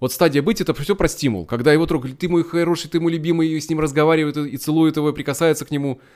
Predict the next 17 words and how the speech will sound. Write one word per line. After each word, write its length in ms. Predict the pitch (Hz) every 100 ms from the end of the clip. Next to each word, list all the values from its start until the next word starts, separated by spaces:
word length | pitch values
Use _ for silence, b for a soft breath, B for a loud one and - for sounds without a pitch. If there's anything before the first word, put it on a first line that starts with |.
| b b b
он 160 | 147
понимает, 360 | 151 151 214 202
что 200 | - 156
он 240 | 151 147
в 100 | -
контакте 320 | - 143 170
со 80 | -
своим 140 | 139 131
телом, 480 | 123 101 78 92 _
пока 220 | 117 131
не 120 | 147 147
понимая 420 | 147 147 147 117
этого. 420 | 127 113 85 76
То 120 | -
есть 140 | 92 -
он 200 | 120 101 - -
начинает 640 | 117 117 123 139 127 -